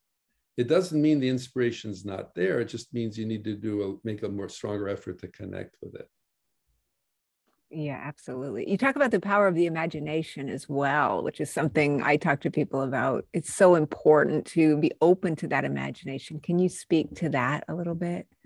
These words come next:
Speaker 1: Well, you kind of said it yourself. You know, we talk about this in career, especially, that sometimes people, you know, they, they wonder, "Why am I not where I wanna be in my career?" And they haven't even allowed themselves to imagine the possibilities. They've, they've shot themselves down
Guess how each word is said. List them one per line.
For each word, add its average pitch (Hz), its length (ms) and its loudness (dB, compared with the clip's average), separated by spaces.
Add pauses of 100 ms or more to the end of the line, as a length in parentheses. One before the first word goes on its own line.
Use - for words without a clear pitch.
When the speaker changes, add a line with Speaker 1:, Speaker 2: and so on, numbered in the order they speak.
(160)
Speaker 1:
Well, 160 240 4
you 160 120 2
kind 190 260 -2
of 156 80 -2
said 180 180 0
it 156 120 2
yourself. 143 560 0
You 123 60 -2
know, 123 60 0
we 123 100 0
talk 135 280 -2
about 117 280 -2
this - 200 -10
in 107 180 -8
career, 117 540 0
especially, 104 640 -2
that 104 280 -2 (500)
sometimes 156 580 -2
people, 127 680 0 (580)
you 135 80 -2
know, 123 60 2
they, 117 140 2 (120)
they 123 120 0
wonder, 123 220 0
"Why 120 220 0
am 120 100 -2
I 120 100 -2
not 113 240 -6
where 117 140 -2
I 107 100 -2
wanna 107 280 -4
be 120 180 -2
in 110 80 0
my 104 160 -4
career?" 131 600 -2 (560)
And 143 120 2
they 156 120 2
haven't 233 380 0
even 165 320 2
allowed 135 380 2
themselves 120 600 -2
to 123 160 0
imagine 110 600 -2
the 101 80 -8
possibilities. 113 800 -2
They've, 113 140 -2
they've 123 180 0
shot 185 280 0
themselves 117 460 -2
down 110 520 -4